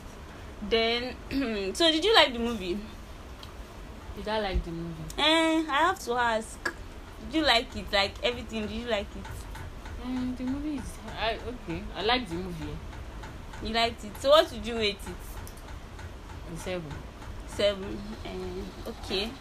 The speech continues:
Speaker 1: Me, I would rate it a, I would rate it a six. Because I feel like the only reason why you, like, some people might like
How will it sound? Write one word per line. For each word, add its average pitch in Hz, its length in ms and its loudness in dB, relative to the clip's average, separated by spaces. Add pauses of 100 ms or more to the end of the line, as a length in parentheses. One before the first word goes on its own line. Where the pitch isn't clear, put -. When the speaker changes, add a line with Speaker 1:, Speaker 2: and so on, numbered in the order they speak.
(160)
Speaker 1:
Me, 262 80 2
I 254 160 10
would 240 100 0
rate 311 180 2 (160)
it 247 200 -4 (300)
a, 196 480 2 (2250)
I 247 120 6
would 254 100 0
rate 330 240 2
it 285 120 -4 (120)
a 208 580 0 (1080)
six. - 800 -6 (360)
Because 320 280 10 (160)
I 302 120 10
feel 466 180 8
like 285 180 8
the 262 60 2
only 359 180 10
reason 277 280 2
why 240 180 10
you, 214 220 -2 (260)
like, 208 280 4
some 220 140 2
people 262 200 -2
might 202 220 6
like 220 220 6